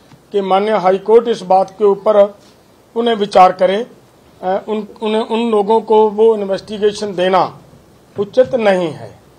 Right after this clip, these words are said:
जो, अ, हमारा मानना है। दूसरी बात, एक बात और है कि रास्ता खुलवाने के मामले में मानयोग सुप्रीम कोर्ट ने ये कहा, हाई कोर्ट ने ये कहा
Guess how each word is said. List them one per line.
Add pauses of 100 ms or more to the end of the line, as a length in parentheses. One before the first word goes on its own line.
(560)
जो, (180)
अ,
हमारा
मानना
है।
दूसरी
बात,
एक
बात
और
है (960)
कि
रास्ता
खुलवाने
के
मामले
में (2750)
मानयोग
सुप्रीम
कोर्ट
ने
ये
कहा,
हाई
कोर्ट
ने
ये
कहा